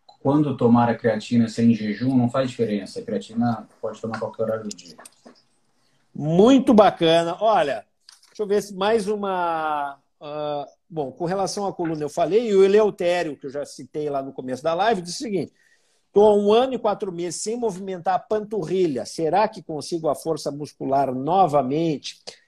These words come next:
Speaker 2: Eleutério, é o seguinte: isso é um caso específico de perda muscular associado a algum problema ortopédico que você teve, né? Se foi por infecção, que acho que foi o caso que tu me citou, ou se foi por artrose, já que é uma questão estabelecida no teu caso,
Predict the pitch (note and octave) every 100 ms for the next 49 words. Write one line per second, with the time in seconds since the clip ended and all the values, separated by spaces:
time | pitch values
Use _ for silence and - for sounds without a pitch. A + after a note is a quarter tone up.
0 | _ - E3+ E3 A3 A3 G#3 A3+ F#3 F#3
1 | D#3 D#3+ D#3 D#3 G#3 F3+ F#3+ G3 F#3+ A3
2 | - B3+ G3+ - G#3 - F3+ D3+ - E3+
3 | E3 E3+ E3+ A3 G3 G#3+ G#3 A3+ G#3+ F#3+
4 | F3+ D#3 D#3+ D#3+ D3+ D#3+ F#3 A#3 - D3+
5 | - G#3+ A3+ A#3 D#4+ A3 F#3+ A2+ - _
6 | _ _ _ B2+ C3 D#3+ E3 _ _ _
7 | - - B2 A2 A#2+ A#2 B2+ A2+ - F#3+
8 | A3 G#3+ - A#2+ - - C3 B2 A#2 C3+
9 | B2 - B2+ D3 - A#3+ - E3+ E3 E3+
10 | - _ - C#3 C#3+ C#3 - C#3 C3+ C3
11 | A#2+ A#2+ D3+ F3+ E3+ D3+ D#3+ C3+ A2+ A#2+
12 | A#2+ C3 B2 - _ B2 A2 A#2+ A2 B2+
13 | B2 C3 B2 B2 B2 A#2 F#3+ G3+ G3+ E3
14 | D#3+ G3+ F#3